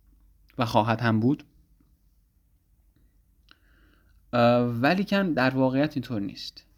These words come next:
چون که، اه، جنگ سرد خرابی‌های زیادی برای هر کجا از جهان به بار آورد.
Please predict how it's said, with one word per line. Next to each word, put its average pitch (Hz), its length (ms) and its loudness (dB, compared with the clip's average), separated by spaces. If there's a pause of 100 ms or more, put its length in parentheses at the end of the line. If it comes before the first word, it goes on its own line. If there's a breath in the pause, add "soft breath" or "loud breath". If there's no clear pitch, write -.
(240)
چون 107 300 -8
که، 113 480 -6 (680 soft breath)
اه، 123 420 0
جنگ 123 680 2 (720)
سرد 143 580 2
خرابی‌های 120 600 2
زیادی 123 500 -2
برای 123 240 -2
هر 123 500 -6 (200)
کجا 107 460 -4
از 104 360 -6 (100)
جهان 101 560 -6
به 104 140 -10
بار 85 320 -4
آورد. - 520 -12